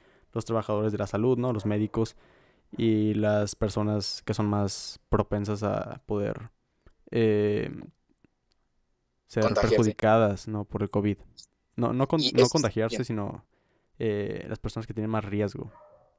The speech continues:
Speaker 1: a, a esta enfermedad. Y después, eh,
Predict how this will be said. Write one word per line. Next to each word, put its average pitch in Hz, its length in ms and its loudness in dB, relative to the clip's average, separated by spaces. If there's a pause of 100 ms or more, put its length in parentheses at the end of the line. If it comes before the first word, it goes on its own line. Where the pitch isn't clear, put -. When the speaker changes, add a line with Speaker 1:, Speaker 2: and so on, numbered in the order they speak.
(180)
Speaker 1:
a, 101 380 -2 (520)
a 113 40 -8
esta 110 140 -4
enfermedad. 104 540 -4 (840)
Y 143 200 0
después, 120 680 -4 (220)
eh, 110 420 -2